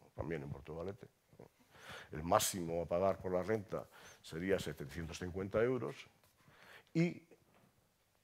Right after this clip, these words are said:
la cuantía de ese porcentaje lo que decimos es que como máximo serían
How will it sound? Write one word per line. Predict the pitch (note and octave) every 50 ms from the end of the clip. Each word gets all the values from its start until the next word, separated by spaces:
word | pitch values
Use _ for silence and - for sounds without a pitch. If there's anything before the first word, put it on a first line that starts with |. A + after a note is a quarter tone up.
| - -
la | - G2 F#2+ F#2
cuantía | F2+ - G2 G2+ F#2+ G2 G2+ - D#3 E3 C#3 B2 A#2+ B2+ D3 C#3+ A#2+ G#2
de | F2 F#2 F#2+
ese | G2+ A2 A#2 G#2+
porcentaje | G2+ A2+ G#2+ G2 A2 G#2+ A2 G2 - B2 A#2+ - - G#2 G#2 A2+ B2 A#2+ _ _ _ _ _ _ _ _ - -
lo | - E2
que | F2 E2+
decimos | F2 F2 G2 G#2+ G2 G#2 G2+ - G#2+
es | G2+ G2
que | - - F2 E2+
como | - - C#2+ D#2 D#2+
máximo | E2+ F#2 F#2+ - - G#2+ G2+ G2 G2+ G2+ G2 - - _ _
serían | _ - - E2+ E2+ F2 F#2 F#2